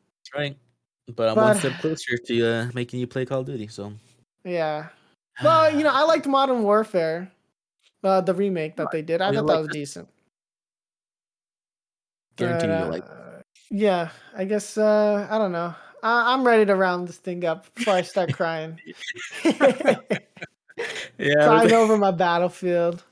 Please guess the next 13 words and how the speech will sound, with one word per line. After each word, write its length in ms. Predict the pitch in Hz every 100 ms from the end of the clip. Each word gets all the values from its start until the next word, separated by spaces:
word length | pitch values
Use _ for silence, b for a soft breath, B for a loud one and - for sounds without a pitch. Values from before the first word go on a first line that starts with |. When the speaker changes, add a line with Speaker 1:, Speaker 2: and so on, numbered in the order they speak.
| _ _ _ -
Speaker 1:
that's, 120 | 269
Speaker 2:
All 180 | 269 269
right, 160 | 226 214
Speaker 1:
that's 100 | 202
Speaker 2:
guys. 520 | 196 185 190 - - - _ _ - - _ _ _ _ b b b b b b _ _ -
Well, 400 | 214 196 175 160 B B _ _ _ _ _ _ _ _ _ -
today 220 | 277 262
was 140 | 247 247
kind 160 | 254
of 80 | 233
a 40 |
depressing 540 | 220 214 233 220 226 202
episode 540 | 190 202 - 214 240